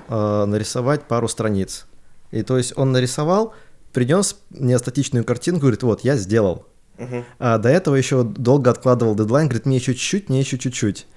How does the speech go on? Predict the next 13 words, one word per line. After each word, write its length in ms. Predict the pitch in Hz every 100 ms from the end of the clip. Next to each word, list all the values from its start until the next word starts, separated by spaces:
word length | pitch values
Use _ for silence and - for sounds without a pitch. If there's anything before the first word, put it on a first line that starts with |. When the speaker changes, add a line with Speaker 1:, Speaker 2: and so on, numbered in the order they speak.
| - - -
Speaker 1:
И 100 | 123
то 100 | 127
есть 180 | 123 147
я 320 | 175 185 - _
от 180 | 123 117
него 280 | 131 123 117
ожидал 440 | 120 123 135 131 117
уже 280 | 110 120
сделанную 560 | 110 101 135 127 117 107
страницу 400 | - 113 120 -
со 120 | 113
всеми 240 | - 127 110
состояниями 920 | 107 - 101 131 175 135 113 101